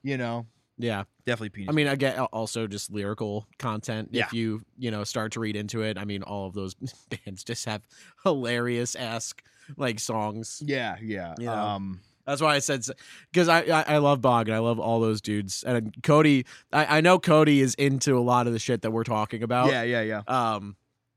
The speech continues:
Speaker 2: but yeah, I mean, <laughs> they're ju-, you know.
Speaker 1: I'm, I'm gonna, I'm gonna go on record and say that, like, I, I love Sanguisuga Bog because of the fact that when I started my joke death metal band,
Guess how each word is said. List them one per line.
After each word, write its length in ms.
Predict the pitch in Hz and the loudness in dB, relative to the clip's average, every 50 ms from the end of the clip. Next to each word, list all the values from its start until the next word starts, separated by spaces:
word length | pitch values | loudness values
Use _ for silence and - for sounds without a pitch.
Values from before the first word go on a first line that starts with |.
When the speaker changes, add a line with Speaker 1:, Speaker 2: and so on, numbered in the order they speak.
| _ _ | _ _
Speaker 2:
but 260 | - 123 107 107 110 107 | -8 -8 -8 -6 -6 -4
yeah, 280 | 135 127 117 92 92 | -2 -2 -2 -2 -4
I 60 | 101 113 | -6 -6
mean, 140 | 110 - - | -6 -4 0
<laughs> 40 | - | 0
they're 480 | 202 180 120 185 160 143 143 143 139 - - - | 2 2 2 2 0 0 0 -2 -2 -4 -6 -10
ju-, 100 | - 135 - _ 127 | -10 -10 -10 _ -14
you 100 | 123 131 - - | -14 -12 -10 -8
know. 140 | 127 107 - _ - 131 - - | -8 -8 -10 _ -18 -16 -10 -6
Speaker 1:
I'm, 100 | 170 170 | -4 -2
I'm 140 | 156 160 170 | 0 0 0
gonna, 140 | 175 175 175 175 - | 0 0 -2 -2 -2
I'm 80 | 170 | 0
gonna 120 | 190 190 175 | 0 2 4
go 120 | 170 165 | 4 4
on 140 | 160 151 139 135 | 4 4 4 4
record 420 | 143 139 131 - 139 131 131 127 | 4 4 4 2 2 0 0 0
and 140 | 123 123 113 | 0 -2 -6
say 280 | - - 135 127 120 117 | -6 -2 -2 0 0 0
that, 340 | 117 117 107 104 101 - 110 | 0 0 0 0 0 -2 -4
like, 260 | 113 104 101 95 - - | -4 -4 -4 -6 -8 -14
I, 260 | - 78 101 110 113 - - _ _ _ _ _ _ _ - | -12 -8 -6 -4 -4 -6 -8 _ _ _ _ _ _ _ 2
I 140 | 131 147 143 | 4 4 4
love 300 | 135 127 127 131 139 139 | 4 4 4 4 2 2
Sanguisuga 680 | 135 - - 143 143 139 135 117 - - 120 120 131 131 | 0 -2 -2 -2 -2 -2 -4 -4 -4 -4 -4 -4 -2 2
Bog 440 | 135 135 131 131 131 131 123 98 - _ _ _ _ _ _ _ _ _ _ _ _ _ _ _ | 4 4 6 6 4 2 0 -6 -14 _ _ _ _ _ _ _ _ _ _ _ _ _ _ _
because 420 | - 127 - - - 131 117 113 | -10 -10 -10 -6 -4 -4 -4 -4
of 60 | 120 131 | -4 -6
the 80 | 139 | -8
fact 300 | - - 135 127 131 - - | -6 -4 -2 -2 -2 -2 -2
that 180 | 117 98 - _ _ _ _ _ _ | -4 -4 -6 _ _ _ _ _ _
when 180 | 117 127 127 | -4 -2 0
I 140 | 120 127 135 | 2 2 0
started 420 | - - - 156 139 135 139 131 113 | 0 -2 -2 0 0 2 0 0 -2
my 220 | 113 110 117 127 | -2 -2 -2 -2
joke 400 | 135 113 - 117 113 117 110 - | -4 -4 -4 -4 -2 -2 -4 -6
death 240 | - 110 104 - - | -6 -6 -6 -6 -6
metal 240 | 120 120 117 123 123 | -8 -6 -6 -6 -6
band, 480 | 123 139 139 143 143 143 143 131 110 | -6 -6 -6 -4 -6 -6 -8 -12 -16